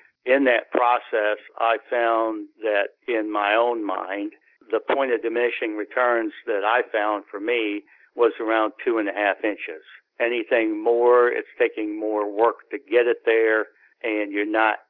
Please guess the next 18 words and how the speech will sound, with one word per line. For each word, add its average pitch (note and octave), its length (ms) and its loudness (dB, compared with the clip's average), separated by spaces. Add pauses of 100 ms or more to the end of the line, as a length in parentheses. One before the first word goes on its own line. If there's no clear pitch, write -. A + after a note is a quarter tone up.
(320)
increasing B2 640 0
the G#2+ 80 -4
benefit A#2+ 720 0
enough A2 540 0 (260)
to A2 100 -6
justify A2 680 0
that G2 300 -2
work. A2 440 -2 (220)
But G#2+ 140 0
anything A2 520 0
less, A2+ 300 4 (300)
you G#2+ 180 -6 (100)
still B2 220 4
haven't G#2+ 340 2
quite A#2 360 0
got A2 300 0
to A2+ 80 -8
that G#2 200 -2